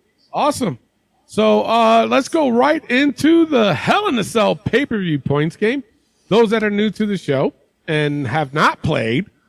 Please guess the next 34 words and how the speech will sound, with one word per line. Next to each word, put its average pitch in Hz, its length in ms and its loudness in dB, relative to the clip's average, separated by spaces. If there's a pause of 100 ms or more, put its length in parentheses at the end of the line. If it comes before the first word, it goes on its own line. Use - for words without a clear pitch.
(380)
all 165 160 4
you 202 80 4
have 196 180 0
to 190 80 -6
do 208 220 0
is 202 100 -2
when 180 140 0
I 143 100 -4
post 180 440 -2
it, 277 160 -4
you, 180 140 -4 (140)
all, 311 360 0
this 262 180 -2
is 247 100 -8
all 233 120 0
you 151 100 -2
do. 87 180 -6 (160)
First 320 240 0
of 220 60 -2
all, 175 100 0
you 214 60 0
gotta 202 140 -2
like 160 200 -2
the - 40 -14
page. 120 300 -4 (360)
You 143 100 -6
can't 226 200 2
be 170 60 -2
playing 175 400 -2
and 127 100 -6
not 156 220 -6
like 139 200 -4
the - 80 -12
page. 139 340 -8